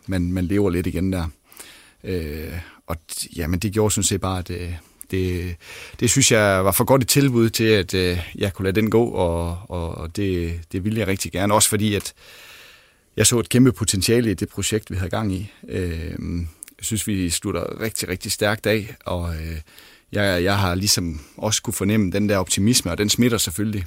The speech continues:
på os alle sammen. Altså, når vi går sammen derude, så smitter vi jo lidt hinanden i, i den optimisme, som, som, som der begynder at være ude i klubben.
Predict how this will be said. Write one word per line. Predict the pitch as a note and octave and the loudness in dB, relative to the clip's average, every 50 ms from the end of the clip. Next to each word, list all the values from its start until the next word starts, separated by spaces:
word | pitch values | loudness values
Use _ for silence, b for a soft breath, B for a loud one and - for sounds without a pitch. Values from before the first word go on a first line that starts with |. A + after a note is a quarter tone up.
| - | -6
på | - G#2+ G2+ | -4 -2 -2
os | F#2+ - | -2 0
alle | F#2 G2 A2+ | -2 -2 -2
sammen. | A2 - A2 G2+ G2 F2+ E2+ F2+ - | -2 -2 -2 0 0 -2 -4 -6 -8
Altså, | F#2 F#2 - | -8 -8 -6
når | F#2+ G2 | -4 -4
vi | F#2+ F#2+ | -4 -2
går | E2+ A2 G#2+ | -2 -2 -2
sammen | F#2 - A2 G#2+ G2 D#2+ | -2 -2 -4 -4 -4 -4
derude, | E2+ G#2 A2 | -6 -6 -6
så | G#2 - A2 | -6 -6 -6
smitter | - - A2+ A#2+ A#2+ | -4 -2 0 0 0
vi | G#2 F2 | -2 -2
jo | F2 F2+ | -4 -6
lidt | G2 G2+ G#2 | -6 -6 -6
hinanden | - F#2 F2+ F#2 A2 A2+ G2+ B B B B B B B B B B B B B B B - | -6 -6 -4 -2 -2 -2 -2 B B B B B B B B B B B B B B B -2
i, | - A2+ G#2 G2 - | 0 2 2 2 2
i | - A2+ | 2 2
den | - A2+ G#2+ | 4 4 4
optimisme, | G2+ F#2 - - G#2 A#2 B2+ B2 - - F#2+ | 2 2 2 4 4 6 4 4 2 0 -2
som, | E2+ - G#2 F#2 F2+ F2+ F2 F2+ F2 | 0 2 2 2 2 0 -2 -2 -6
som, | - - F#2 F#2 F2 E2 | -4 -4 -2 -2 -2 -4
som | - - F#2+ F#2+ | -4 -2 -2 0
der | F2 F#2+ F2+ | 0 0 -2
begynder | F2+ F#2+ E2 G#2+ A2 A2+ | -2 -2 0 2 2 2
at | F#2 | 2
være | F#2 G#2+ A2+ A2 | 2 0 0 0
ude | G#2 G2+ | 0 -2
i | |
klubben. | G2+ - - A2 G#2+ - F#2+ D#2 | -2 -2 -4 -4 -4 -4 -6 -8